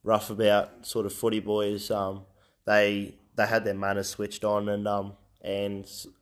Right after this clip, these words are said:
ju-, even just the way, like, that the staff talked to the boys, um,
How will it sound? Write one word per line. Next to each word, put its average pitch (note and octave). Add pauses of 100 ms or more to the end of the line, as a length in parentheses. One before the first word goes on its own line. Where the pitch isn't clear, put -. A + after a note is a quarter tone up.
(100)
ju-, C#3
even C3+
just A#2
the A2+
way, A2
like, G2 (540)
that -
the G#2
staff G#2+
talked A2
to A2
the G2+
boys, A2
um, G2+